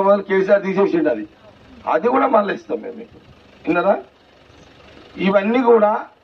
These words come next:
అట్లనే ఇప్పుడు గ్యాస్ సిలిండర్ ఎంత? అందరు గ్యాసా? ఆ? ఆ, ఓకే. నేనేమంటున్నా, నేను ఎమ్మెల్యేగా కాంగ్రెస్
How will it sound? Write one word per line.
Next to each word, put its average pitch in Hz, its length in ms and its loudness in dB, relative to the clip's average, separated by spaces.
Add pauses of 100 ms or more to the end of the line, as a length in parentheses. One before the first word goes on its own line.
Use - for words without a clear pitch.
(800)
అట్లనే 240 400 2 (500)
ఇప్పుడు 196 280 -2
గ్యాస్ 196 240 4
సిలిండర్ 226 380 2
ఎంత? 220 120 0 (2250)
అందరు 226 300 0
గ్యాసా? 214 340 4 (1600)
ఆ? - 20 2 (1400)
ఆ, - 40 2 (220)
ఓకే. 135 200 -2 (500)
నేనేమంటున్నా, 233 680 2 (580)
నేను 208 280 2
ఎమ్మెల్యేగా 247 400 2 (120)
కాంగ్రెస్ 220 380 0